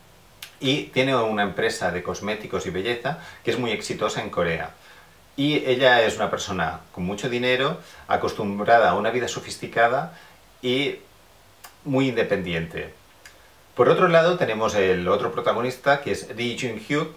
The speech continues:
que es un soldado norcoreano, de, un oficial, ah, que está defendiendo la frontera norcoreana, al lado de la D M Z entre Sudcorea y Norcorea.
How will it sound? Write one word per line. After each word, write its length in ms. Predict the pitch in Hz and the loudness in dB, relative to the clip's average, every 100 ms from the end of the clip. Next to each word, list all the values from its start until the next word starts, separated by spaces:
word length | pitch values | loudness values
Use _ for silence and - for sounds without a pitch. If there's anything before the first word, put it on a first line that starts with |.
| - - - - | -20 -20 -14 0
que 140 | 110 | 4
es 80 | 107 | 4
un 200 | 113 98 | 2 0
soldado 380 | - 98 110 123 | 0 4 4 4
norcoreano, 720 | 123 - 107 113 117 127 175 - - | 0 2 2 4 2 -2 -6 -12 -10
de, 500 | 82 80 80 80 80 - | -6 -4 -4 -6 -8 -6
un 120 | 101 | -2
oficial, 600 | 101 98 - 120 - - - - - - - - - | 0 -2 -4 2 2 0 -14 -20 -20 -20 -20 -6 4
ah, 320 | 120 110 110 | 6 6 2
que 120 | 120 | -2
está 340 | 104 123 117 117 | 2 4 6 4
defendiendo 560 | 110 120 113 120 143 | 2 -2 -2 -2 2
la 400 | 123 - 85 82 - | 6 6 6 2 -2
frontera 400 | 95 87 101 110 | -4 0 0 2
norcoreana, 760 | 98 - 92 90 87 82 - - - | 0 0 2 2 2 0 -8 -14 -4
al 160 | 92 92 | 0 2
lado 200 | 92 110 | 2 2
de 80 | 98 | 4
la 160 | 92 | 2
D 60 | 90 | 2
M 120 | 90 | -4
Z 720 | - 110 123 - - 131 - - - - - - - | -2 0 0 -4 -4 -4 -4 -10 -20 -20 -20 -12 -6
entre 680 | 110 104 87 92 92 - | -4 -4 0 2 2 0
Sudcorea 500 | - 113 - 87 117 | -6 -6 2 4 4
y 60 | 104 | 2
Norcorea. 600 | 101 - 92 82 76 | -2 -2 -2 -2 -2